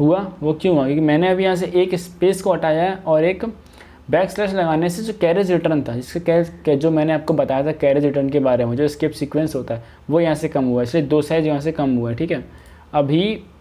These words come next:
मैं अगर यहाँ से, यहाँ पे अगर मैं एक बैकस्लैश लगा देता हूँ, ठीक है, तो वो भी आपको यहाँ देखना, अभी दोबारा से इसका आउटपुट लेते हैं, सिक्सटी टू, एक और कम हुआ। आपको एक और चीज़ दिखाता हूँ,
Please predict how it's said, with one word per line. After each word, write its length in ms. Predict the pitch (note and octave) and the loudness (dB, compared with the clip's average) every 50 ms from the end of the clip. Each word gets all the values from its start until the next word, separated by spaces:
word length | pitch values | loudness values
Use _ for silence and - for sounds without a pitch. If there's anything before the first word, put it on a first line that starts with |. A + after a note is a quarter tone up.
| - - - - - D3+ | -20 -20 -20 -12 -6 -4
मैं 280 | D3 D3 D3 D#3 E3 D#3+ | -2 0 0 0 -2 -2
अगर 380 | D#3 C#3+ D3 D#3 E3 E3 - - - - - - - - - - D3 | -2 0 0 2 0 0 -2 -6 -12 -20 -20 -20 -20 -20 -18 -12 -8
यहाँ 380 | C#3 C3+ C3 A#2+ C3+ D3+ E3 | -6 -4 -4 -4 -4 -4 -4
से, 280 | D#3+ - C3 A#2 A2+ A#2 A#2 - - - - - - - - - - - - - - - - - - | -4 -4 -4 -4 -4 -6 -8 -12 -18 -20 -20 -20 -20 -20 -20 -20 -20 -20 -20 -20 -20 -20 -14 -6 -2
यहाँ 180 | C3 C3 D3+ E3+ | 2 2 2 2
पे 140 | F3 G3+ G3 | 2 2 2
अगर 160 | F#3+ G3 G3 | 4 2 2
मैं 140 | F#3+ F#3+ F#3+ | 2 0 0
एक 100 | F3 E3 | 0 0
बैकस्लैश 420 | E3 E3 E3 - E3+ E3 E3+ E3 | 0 0 0 0 -2 -2 0 0
लगा 200 | D3+ C#3 C3+ C3 | -2 0 0 0
देता 260 | B2+ B2 A#2+ A#2+ A#2 | 0 0 -2 -4 -6
हूँ, 180 | A#2 A#2 A#2 - | -8 -8 -6 -4
ठीक 140 | - E3 E3+ | -4 -2 -2
है, 120 | F#3+ D3 - - - - - - - - - - - - - - | -2 -4 -6 -10 -18 -20 -20 -20 -20 -20 -20 -20 -20 -8 -2 0
तो 100 | F3+ E3+ | 0 0
वो 320 | E3 C#3 C3+ D3 D#3 D#3 | 0 -2 0 2 2 2
भी 300 | C#3+ D#3+ F#3 G3+ G#3+ - - - - - - | 4 2 0 0 -2 -6 -8 -14 -14 -6 -4
आपको 460 | D#3 D#3+ D#3 D#3 - - F3+ F#3+ G3 F#3+ | -2 -2 -2 -4 -4 -2 -2 -2 -2 -4
यहाँ 280 | F3 D#3 C#3+ C#3+ D3 C#3+ | -4 -2 -2 -2 -2 -2
देखना, 300 | C3+ C3 B2 D3+ E3+ F3+ | -4 -4 -4 -4 -4 -4
अभी 200 | F#3 F#3+ F3 D3 - - - - - - - D3 | -4 -4 -6 -8 -8 -12 -20 -20 -20 -14 -6 -2
दोबारा 300 | C#3+ C#3+ C#3 C#3+ D3 C#3+ | 0 2 2 4 2 0
से 140 | D3 - D3+ | 0 -4 -8
इसका 200 | D3 - D#3+ D3+ | -6 -2 0 0
आउटपुट 400 | C#3+ C#3 C3 - - C#3 C#3+ C3 | 0 0 -2 -4 -6 -6 -4 -4
लेते 240 | B2 A#2 A#2+ B2+ | -6 -6 -6 -6
हैं, 160 | A2+ A#2 A#2 - - - - - - - | -10 -10 -10 -14 -18 -20 -20 -20 -20 -10
सिक्सटी 380 | - - D#3+ D#3 - - E3 C#3 | -4 -4 -4 -2 0 0 0 0
टू, 180 | - C3 B2 - | 0 -4 -4 0
एक 220 | D3 D3 D3 E3+ | 0 0 2 2
और 100 | F3+ F3+ | 0 0
कम 160 | F3+ F#3 F3+ F3+ | 0 0 2 2
हुआ। 300 | F3+ F3+ G3 F#3 D#3 B2+ C#3 - - - - - - - - - | 2 2 0 0 -4 -6 -10 -14 -20 -20 -20 -20 -20 -20 -14 -10
आपको 160 | D3 - F3+ | -4 0 2
एक 160 | F3+ E3+ F3 | 2 2 2
और 100 | F#3 F3+ | 0 0
चीज़ 160 | E3+ F#3+ F3 D#3 | 0 0 0 0
दिखाता 320 | D3 B2+ A#2+ A2 A2+ A2+ | 0 0 -2 -2 -4 -6
हूँ, 160 | A2+ A#2 - | -8 -10 -14